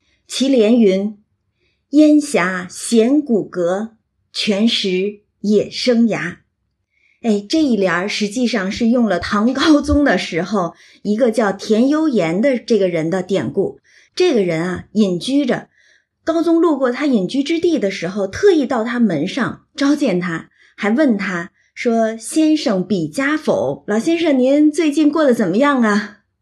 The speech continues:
其实他人可能并不老。然后这个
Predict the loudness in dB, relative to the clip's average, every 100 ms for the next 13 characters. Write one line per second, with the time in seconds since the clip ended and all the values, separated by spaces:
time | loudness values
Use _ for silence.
0 | _ -14 -2 0 2 0 0 0 0 2
1 | 2 2 2 -2 -4 -10 _ _ _ _
2 | -20 -20 _ _ -6 0 0 2 0 0
3 | 0 0